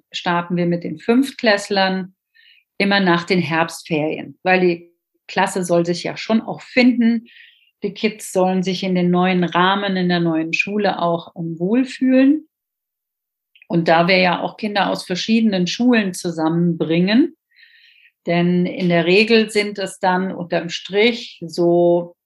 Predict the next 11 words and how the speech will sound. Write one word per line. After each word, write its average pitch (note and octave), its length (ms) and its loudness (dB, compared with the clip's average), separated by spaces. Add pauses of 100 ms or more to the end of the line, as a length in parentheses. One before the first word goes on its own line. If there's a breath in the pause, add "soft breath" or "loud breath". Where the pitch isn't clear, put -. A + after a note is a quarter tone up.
(120)
drei F3+ 520 2
bis A3 220 -10
vier A3 340 2
Kinder G3+ 400 -2
pro F#3 240 -4
Schulklasse, G3 760 -4
die F3 140 -4
dann E3 200 -6
zu E3 180 -8
uns D3+ 240 -10
kommen, C#3 420 -2